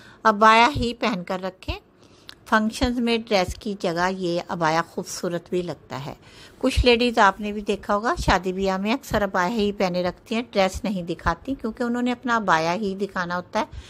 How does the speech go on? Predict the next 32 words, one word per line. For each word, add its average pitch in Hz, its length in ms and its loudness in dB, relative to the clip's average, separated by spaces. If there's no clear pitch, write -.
यही 240 200 6
हमारा 196 380 0
ड्रेस 170 400 -6
है, 247 60 0
उसमें 254 260 -4
अच्छी - 240 -6
भी 302 100 -2
लगती 285 360 -2
हैं। 370 160 -8
बहुत 240 340 0
ही 247 60 -2
यूनिक 226 520 -2
यूनिक 220 320 -2
अबाए 185 380 0
मार्केट 190 560 -4
में 196 80 -6
आए 180 160 -4
हुए 202 200 -6
हैं 202 100 -4
हर 240 280 0
तरह 165 220 -2
के। 143 240 -12
बेशुमार 226 720 4
अबाए 202 320 2
की 208 160 -8
कलेक्शन 196 640 -4
है 196 180 -4
हर 214 180 2
वा-, 190 280 -4
वेबसाइट 202 540 4
पर, 190 380 0
Instagram 190 640 -2